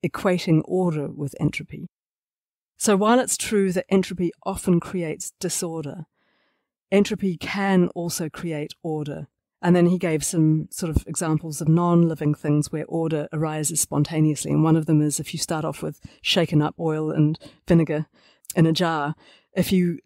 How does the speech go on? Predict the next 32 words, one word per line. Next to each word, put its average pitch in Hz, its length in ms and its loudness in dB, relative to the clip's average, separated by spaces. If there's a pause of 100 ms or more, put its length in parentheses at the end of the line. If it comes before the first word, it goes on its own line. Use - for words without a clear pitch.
(120)
let 175 240 0
that 165 160 0
unfold 165 400 2
over 156 140 -4
time, 160 500 2 (240)
it 175 160 0
will 165 80 0
separate 165 480 0
out 156 240 -6
into 160 460 0
a 160 80 0
more 160 420 4
orderly 151 640 -4 (260)
arrangement 151 680 2
where 156 160 -4
the 151 100 -2
vinegar, 151 380 2
where 165 180 -4
the, 151 200 -6 (220)
um, 160 300 2
oil 160 240 2
is 160 100 -2
on 147 120 2
the 151 40 0
top 151 220 -8
and 156 80 2
the 156 60 2
vinegar 160 260 0
is 160 140 -6
on 156 100 2
the 160 60 0
bottom. 160 340 -8